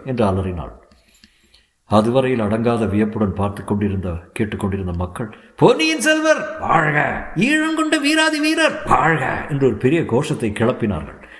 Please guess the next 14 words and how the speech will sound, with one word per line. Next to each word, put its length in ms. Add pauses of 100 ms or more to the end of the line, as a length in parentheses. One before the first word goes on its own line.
(100)
அதை 300
கேட்டுவிட்டு 680 (220)
மேலும் 480
பல 200
மக்கள் 320
திரண்டு 380
வந்து 400 (140)
அங்கே 260
கூடினார்கள். 600
அப்படி 380
வந்தவர்களிலே 880 (400)
நாகைப்பட்டினம் 720
நகரத்தின் 640 (380)
எண்பிறைய 920